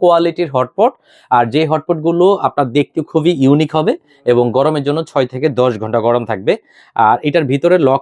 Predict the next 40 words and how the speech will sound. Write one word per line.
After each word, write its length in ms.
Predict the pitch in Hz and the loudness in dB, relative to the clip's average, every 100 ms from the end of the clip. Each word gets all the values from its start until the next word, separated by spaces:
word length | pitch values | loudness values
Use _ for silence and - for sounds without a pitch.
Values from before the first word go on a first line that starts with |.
| - | -4
সিস্টেমটা 340 | 156 - 156 151 | -10 -6 -4 -2
যদি 140 | 139 127 | -2 -2
দেখায়, 200 | 107 180 160 | -2 -2 -2
এই 40 | 123 | 0
যে 40 | |
ওপেন 260 | 123 113 127 | 0 0 -2
হয়ে 160 | 131 135 | 0 0
গেছে, 200 | 135 - 349 - _ _ | 0 -2 -6 -10 _ _
আবার 140 | 113 135 156 | -2 0 -2
এই 60 | 143 | 0
পাশটা 260 | 147 - 208 - | -2 0 -2 0
এপ-, 220 | 117 131 - 117 | -2 -2 -2 0
ওপেন 180 | 131 117 | 0 2
হয়ে 140 | 120 120 | 2 2
গেছে। 180 | 127 269 - _ _ _ | -2 -8 -12 _ _ _
আহ, 200 | 147 135 135 120 120 | 0 0 0 -2 0
just 200 | 160 - 113 123 | 0 0 2 4
wow, 220 | 147 156 147 135 | 6 4 0 -6
এক 180 | 139 139 - | 0 -2 0
কথায় 240 | 143 139 131 | 0 0 -2
বলতে 180 | 139 165 | -2 0
হবে। 220 | 123 160 294 _ _ - | 0 -2 -6 _ _ 0
আর 200 | 123 131 | 2 2
এটার 240 | 175 196 202 | 0 0 0
ভিতরটা 400 | 185 190 202 208 | -2 -2 0 0
হচ্ছে 240 | 202 196 | -2 -4
সম্পূর্ণ 400 | 196 185 170 190 196 | -4 -4 0 0 0
স্টেনলেস 400 | 147 - 175 175 - 160 | -2 -2 -2 -2 -4 -8
স্টিল 180 | 180 175 | -10 -8
থাকাতে 400 | 147 185 160 165 214 | -4 -4 0 0 2
আপনার 260 | 131 - 135 | -2 -2 -2
খাবারটা 380 | 135 147 - 165 131 | -2 0 0 0 0
আট 100 | 123 | -4
থেকে 160 | 139 147 | -6 -2
দশ 180 | 127 117 | -2 -2
ঘন্টা 180 | 123 127 | -4 -4
গরম 240 | 135 147 151 | 0 -2 -2
থাকবে 280 | 147 143 240 - _ - | -4 -4 -8 -10 _ -4
এবং 300 | - 180 165 196 | 0 2 2 -2
এটা 180 | - | -2